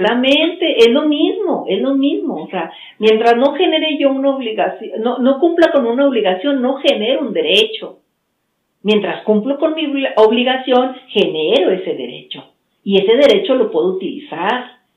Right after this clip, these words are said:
y lo puedo exigir. Y si no me lo cumples, ahí te puedo demandar y me lo van a, me lo van a, a, a proporcionar,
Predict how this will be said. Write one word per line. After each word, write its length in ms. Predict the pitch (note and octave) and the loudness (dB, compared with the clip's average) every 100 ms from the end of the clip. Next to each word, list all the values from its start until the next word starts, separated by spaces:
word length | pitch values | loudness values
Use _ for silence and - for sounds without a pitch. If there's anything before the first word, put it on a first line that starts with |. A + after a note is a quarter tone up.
| - | -4
y 100 | A3 | 4
lo 180 | G#3+ - | 6 6
puedo 180 | E3+ G#3 | 4 4
exigir. 880 | A3 - - A3 A3 C#4 D4+ D4 - _ _ _ _ - | 2 -4 -8 -6 -2 -2 -2 -6 -14 _ _ _ _ -16
Y 80 | F#3 | -4
si 100 | G#3+ | -2
no 120 | F3+ | 0
me 100 | A3+ | 2
lo 180 | C#4+ D4 | 2 2
cumples, 320 | A3+ C#4 C#4 | 0 2 2
ahí 200 | G3 E3+ | 2 0
te 100 | A#3+ | 0
puedo 240 | B3 A#3+ B3+ | 2 2 4
demandar 400 | A#3+ G3 F#3+ B3 | 2 0 0 0
y 80 | D4 | 0
me 140 | A#3 | 0
lo 120 | D#3 | 2
van 180 | D#3+ E3+ | 0 -2
a, 140 | G#3 - - | -4 -6 -8
me 80 | F#3 | 0
lo 140 | F#3 F3+ | 2 2
van 180 | A3 | 2
a, 100 | D#4+ D4+ A3 | 2 0 0
a, 260 | G#3 - F3+ | -2 -4 -10
a 80 | |
proporcionar, 800 | G3 F3+ D#3+ D#3+ D#3+ D#3 C#3+ C#3+ | -8 -8 -8 -8 -10 -8 -8 -10